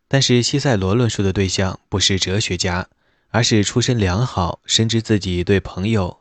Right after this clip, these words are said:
家庭、阶级和地方的责任的人。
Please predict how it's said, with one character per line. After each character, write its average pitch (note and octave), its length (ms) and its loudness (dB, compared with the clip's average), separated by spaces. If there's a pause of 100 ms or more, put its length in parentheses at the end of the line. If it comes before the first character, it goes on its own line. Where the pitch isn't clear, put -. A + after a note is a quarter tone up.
家 C3 220 2
庭、 F2+ 460 -6
阶 C#3 200 0
级 F#2 280 -4
和 F#2 240 -6
地 G2+ 160 -2
方 F#2+ 220 -2
的 F2+ 180 -2
责 F2 240 -6
任 A#2 160 0
的 F#2+ 140 -2
人。 F2 220 -8